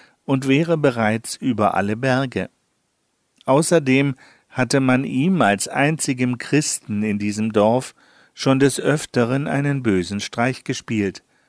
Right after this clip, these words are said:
Was würde es da jetzt noch ändern, wenn er wieder die Polizei bemühte? Ratlos weckte Bauer Jordan seine Frau auf und besprach sich kurz mit ihr.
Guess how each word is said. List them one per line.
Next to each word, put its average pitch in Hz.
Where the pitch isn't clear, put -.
Was 139
würde 147
es 135
da 123
jetzt 117
noch 117
ändern, 135
wenn 120
er 113
wieder 156
die 98
Polizei 98
bemühte? 98
Ratlos 127
weckte 120
Bauer 117
Jordan 117
seine 101
Frau 135
auf 120
und 170
besprach 165
sich -
kurz -
mit 95
ihr. 90